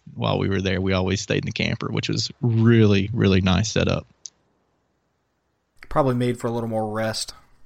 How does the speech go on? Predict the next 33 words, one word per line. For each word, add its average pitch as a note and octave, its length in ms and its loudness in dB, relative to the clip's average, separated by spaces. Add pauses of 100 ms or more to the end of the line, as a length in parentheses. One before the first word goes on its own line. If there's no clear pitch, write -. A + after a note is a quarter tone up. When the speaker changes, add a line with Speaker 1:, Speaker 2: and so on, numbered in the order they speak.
(280)
Speaker 1:
Oh G#2+ 180 4
my D#2+ 160 -4
gosh, F2 400 4
yeah, E2 180 2
man. F2 280 2
Which, - 240 4 (200)
Speaker 2:
Yeah. G#3 180 -4
Speaker 1:
you F3+ 40 8
know, E3+ 160 6
I B2 80 2
say A#2+ 300 2
that, C#3+ 300 0 (520)
um, G#2+ 460 -2 (240)
if A#2 180 -2
I A#2+ 160 0
had C#3+ 300 2
the G2+ 100 0
right G#2 520 -2
type A#2 260 -2
of G#2 80 -2
equipment, D#3+ 640 0 (580)
I A2 100 0
think C3+ 260 -2
backpacking C3 840 -2
in D#3 380 0
will C3 180 2
be, A#2 400 2
would B2+ 140 2
be A2+ 100 4
a F#2+ 60 0
lot G2+ 340 -4
easier D#3 540 2 (140)
because A#2 420 2